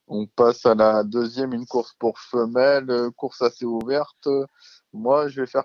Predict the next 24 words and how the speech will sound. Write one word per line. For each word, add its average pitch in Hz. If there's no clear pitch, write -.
confiance 135
à 123
notre 117
invité, 123
euh, 120
Christophe 123
Martens 123
de 120
tout 107
à 113
l'heure 117
avec 107
le 110
dix 113
Super 107
Lama 110
qui, 117
pour 107
moi, 120
mériterait 107
de 123
gagner 104
sa -
course. -